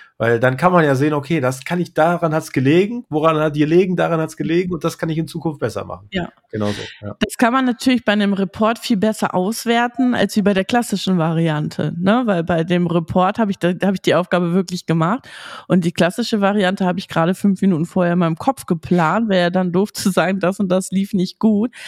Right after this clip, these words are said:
Speaker 1: Mhm.
Speaker 2: Aber da kann man einfach gucken, wie man sich diese Auswertung dann holen kann. Wenn ich jetzt zum Beispiel eine Reise plane,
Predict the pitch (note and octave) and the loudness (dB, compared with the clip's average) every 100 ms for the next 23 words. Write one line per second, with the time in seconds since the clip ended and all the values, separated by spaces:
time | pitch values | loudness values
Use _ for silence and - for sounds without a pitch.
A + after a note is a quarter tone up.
0 | - - F#2 E3 F3 F3 G3 G#3+ G3 F3+ | -12 -10 -2 -2 0 0 0 0 0 2
1 | F3 F#3+ F#3 - G3 G3 F3+ F3+ F3 F3 | 0 -2 -4 -4 -2 0 2 2 2 2
2 | F3 - F#3 E3+ - E3+ G3 F3 E3+ F#3 | -2 0 0 0 2 0 0 -2 0 0
3 | E3+ E3 F3+ B3+ C4+ A3+ - E3+ D#3+ E3+ | 0 0 0 2 2 0 -2 -4 -2 0
4 | E3+ - D#3+ - F3 F3 F#3 - D#3 F3 | 0 -2 -2 0 0 0 0 -2 -2 0
5 | E3+ F3+ E3 D#3+ - F3+ E3 F3 G#3+ | 0 0 -2 -2 -2 0 0 0 0